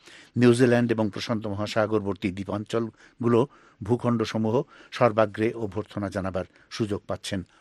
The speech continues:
হর্ষধ্বনি দিয়ে আতশবাজির দীপাবলি প্রজ্বলনের মধ্যে দিয়ে নতুন বছরকে স্বাগত জানানোর। এরপরই এ নতুন বছরে এগিয়ে আসবে বাংলাদেশ, ভারত, পাকিস্তান, আফগানিস্তান, মধ্যপ্রাচ্য, ইউরোপ হয়ে অতলান্তিক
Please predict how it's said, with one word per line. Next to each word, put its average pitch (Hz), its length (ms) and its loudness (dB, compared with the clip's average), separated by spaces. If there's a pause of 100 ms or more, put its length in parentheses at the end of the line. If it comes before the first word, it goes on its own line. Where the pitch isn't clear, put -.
(140)
হর্ষধ্বনি 110 560 -2
দিয়ে 113 220 2 (260)
আতশবাজির 95 600 -8 (260)
দীপাবলি 98 520 -2
প্রজ্বলনের 82 600 -10 (280)
মধ্যে 107 260 -4
দিয়ে 110 200 0 (320)
নতুন 117 300 2
বছরকে 104 380 -6 (280)
স্বাগত 101 380 -4 (100)
জানানোর। 67 380 -14 (580)
এরপরই 151 480 8 (100)
এ 135 120 2
নতুন 123 320 4
বছরে 131 300 2
এগিয়ে 127 220 4
আসবে 127 260 4 (360)
বাংলাদেশ, 117 600 6
ভারত, 110 460 2
পাকিস্তান, 110 540 0
আফগানিস্তান, 113 640 0 (460)
মধ্যপ্রাচ্য, 110 640 0
ইউরোপ 104 420 2
হয়ে 104 180 0 (300)
অতলান্তিক 101 580 -4